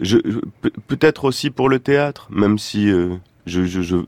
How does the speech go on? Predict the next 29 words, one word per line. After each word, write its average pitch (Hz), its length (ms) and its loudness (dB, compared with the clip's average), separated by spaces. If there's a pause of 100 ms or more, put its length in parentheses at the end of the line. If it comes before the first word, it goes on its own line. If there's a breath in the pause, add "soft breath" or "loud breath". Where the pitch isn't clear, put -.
je, 90 200 -4
je 92 120 -8
pense 101 300 -2
pas 120 180 0
que 95 320 -2
ce, - 140 -14
p-, - 760 -8
pour 110 200 2
l'art, 113 260 2
disons, 107 320 -2
de 107 80 -2
manière 107 300 0
générale, 123 480 -2
peut-être 107 340 -4
pour 107 100 0
la 98 80 4
possibilité 113 560 -6
de 107 120 0
transformation 104 760 0
de 101 80 -2
la 104 120 2
vie. 123 200 -6 (300)
Oui, 127 180 0 (160)
ça, 113 300 -6
mon 90 160 -4
cœur 107 180 0
bat 92 140 -2
pour - 200 -16
ça. 107 220 -14